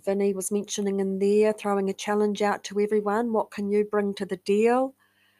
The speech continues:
It's about everyone doing their work right now, where the race is on to save this country, and hats off to Vinny for opening up his wonderful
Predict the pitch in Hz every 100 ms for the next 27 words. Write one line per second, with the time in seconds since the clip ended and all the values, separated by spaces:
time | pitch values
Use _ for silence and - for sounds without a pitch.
0 | _ _ - 202 196 202 208 196 190 202
1 | 196 196 190 196 208 - - 202 185 185
2 | 190 208 220 190 185 190 196 208 202 196
3 | 190 185 196 - 202 208 190 190 - -
4 | 185 - - 202 208 202 175 180 180 _
5 | _ _ _ _ _ - 208 - 208 196
6 | - - 185 202 202 196 196 - - 196
7 | 185 180 185 196 196 202 190 185 - -
8 | 190 185 - 190 180 - 185 185